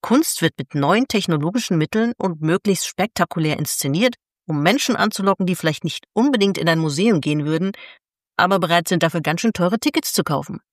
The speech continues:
Aber auch traditionelle Museen nutzen inzwischen sowas wie Augmented Reality, um Kunst an den Wänden lebendig zu machen. Und wenn dann noch Taylor Swift kommt und sich von Kunst inspirieren lässt, ist sie endgültig in der Popkultur angekommen.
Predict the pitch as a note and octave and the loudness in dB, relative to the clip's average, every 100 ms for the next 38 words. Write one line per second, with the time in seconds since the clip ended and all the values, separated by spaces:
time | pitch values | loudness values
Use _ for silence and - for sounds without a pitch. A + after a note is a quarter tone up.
0 | _ _ _ _ _ _ _ - G#3+ - | _ _ _ _ _ _ _ -2 2 2
1 | - F#3+ G#3 A3+ G3 E3+ D#3+ D3 D3 C#3+ | 0 0 0 0 2 4 4 2 0 0
2 | C#3+ D#3+ - C3+ - E3+ - D3+ D3+ C#3+ | 0 0 -2 -6 -2 -2 0 0 0 0
3 | - D3+ C#3 - D#3 E3 D3+ D#3 D3+ F3+ | 0 -2 -4 -4 0 0 -2 -2 0 2
4 | G#3 - F#3 F3+ _ _ - D#3 - B3 | 0 0 -2 -2 _ _ -6 -4 -2 -2
5 | - - E3+ D#3 C#3+ D#3 E3+ E3 C#3 C3+ | -2 -2 -2 0 0 0 0 0 0 0
6 | C#3 C3+ - C3 B2+ - B2 - _ _ | -2 -4 -6 -6 -6 -8 -14 -18 _ _
7 | _ _ _ _ F3+ D#3+ - D3 C#3 F3+ | _ _ _ _ 0 0 0 -4 0 2
8 | C4 A#3+ - F3+ D3+ C#3 - C#4+ - - | 2 0 0 0 2 0 -2 -2 -4 -4
9 | D#3+ G#3+ - E3 D3+ - D3 - C#4 - | -2 -2 -2 -2 -2 -4 -4 0 0 0
10 | - F3+ - C#3+ F3+ A3+ E3 F3+ - - | -2 -4 -4 -2 2 2 2 0 -2 -14
11 | _ - A#3+ - F3+ - G3 - F3+ E3+ | _ -2 0 0 -4 0 0 0 0 -2
12 | D#3+ D#3+ F#3 E3 D#3+ D3+ C3 C3+ - - | -2 -2 -2 -2 -2 -2 -4 -4 -6 -8
13 | B2+ | -8